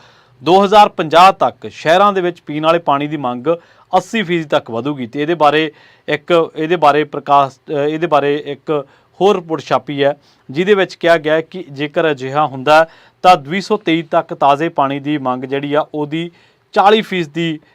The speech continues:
ਅ, ਮੰਗ ਜਿਹੜੀ ਆ ਉਹ ਵੱਧ ਜੂਗੀ ਤੇ ਪਾਣੀ ਨੂੰ ਲੈ ਕੇ ਜਿਹੜੀ ਖਿੱਚੋਤਾਣ ਹੈ ਸੂਬਿਆਂ ਦੇ ਵਿੱਚ, ਸ਼ਹਿਰਾਂ ਦੇ ਵਿੱਚ, ਉਹ ਹੋਰ ਜ਼ਿਆਦਾ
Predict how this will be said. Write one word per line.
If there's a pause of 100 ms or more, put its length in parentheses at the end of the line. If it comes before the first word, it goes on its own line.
(240)
ਅ,
ਮੰਗ
ਜਿਹੜੀ
ਆ
ਉਹ
ਵੱਧ
ਜੂਗੀ (340)
ਤੇ
ਪਾਣੀ
ਨੂੰ
ਲੈ
ਕੇ
ਜਿਹੜੀ (400)
ਖਿੱਚੋਤਾਣ
ਹੈ
ਸੂਬਿਆਂ
ਦੇ
ਵਿੱਚ,
ਸ਼ਹਿਰਾਂ
ਦੇ
ਵਿੱਚ,
ਉਹ
ਹੋਰ
ਜ਼ਿਆਦਾ